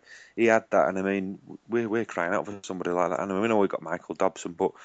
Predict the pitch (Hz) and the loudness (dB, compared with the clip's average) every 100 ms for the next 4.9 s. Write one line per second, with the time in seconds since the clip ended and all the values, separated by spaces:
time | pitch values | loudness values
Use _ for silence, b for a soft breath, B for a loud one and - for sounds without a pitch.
0 | b b b 113 120 123 - - 117 113 | b b b 4 6 4 4 4 6 6
1 | 104 110 98 92 82 - 107 104 - 101 | 4 0 -2 -6 -2 2 2 2 4 4
2 | 98 - 104 92 85 - 98 95 90 110 | 4 0 -2 -4 -8 -2 -2 0 -2 -6
3 | - 120 127 - 104 98 123 - - 98 | -4 -2 -2 -2 -4 -2 -4 -2 -2 -2
4 | 95 - 98 92 - 92 85 87 | -2 -6 -10 -8 -6 -8 -8 -14